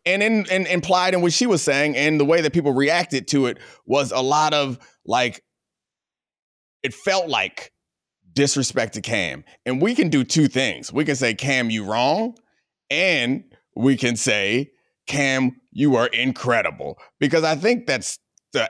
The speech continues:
actually, that's the right place to land is, "Cam, you are incredible, and you are right." If we drop Dak Prescott in that situation, who else he mentioned? Purdy,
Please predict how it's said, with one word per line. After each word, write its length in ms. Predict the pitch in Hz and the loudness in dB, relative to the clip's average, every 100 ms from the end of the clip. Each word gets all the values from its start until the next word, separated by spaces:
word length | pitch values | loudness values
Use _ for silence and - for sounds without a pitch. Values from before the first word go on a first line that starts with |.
| - | -4
actually, 320 | 147 165 147 | -4 -2 -2
that's 160 | 156 180 | -2 0
the 80 | 131 | 0
right 260 | 175 160 | 0 0
place 240 | - 170 - | 0 0 -2
to 60 | 107 | -2
land 340 | 139 180 131 | 0 0 0
is, 140 | 113 | -2
"Cam, 480 | - 156 156 165 151 | -2 0 2 2 -2
you 220 | 113 165 170 | -4 2 4
are 80 | |
incredible, 480 | 175 - 147 117 107 | 2 2 2 2 0
and 100 | 110 | -2
you 160 | 143 165 | 2 2
are 120 | 143 | 2
right." 400 | 151 185 - - - - - | 2 0 -2 -10 -14 -20 -8
If 160 | 139 117 | -6 0
we 140 | 180 | 0
drop 340 | 135 147 151 127 | 2 2 0 0
Dak 260 | 160 156 | -2 0
Prescott 380 | 185 175 196 180 | 0 0 0 0
in 80 | 185 | 0
that 140 | 185 175 | -2 0
situation, 680 | 202 196 196 208 208 202 - - - | 0 2 2 2 2 -2 -2 -14 -2
who 100 | 165 | 2
else 140 | 175 | 2
he 240 | 170 151 139 | 2 2 0
mentioned? 420 | 139 139 101 85 | -2 -2 -2 -10
Purdy, 480 | - 151 170 180 | 0 2 2 0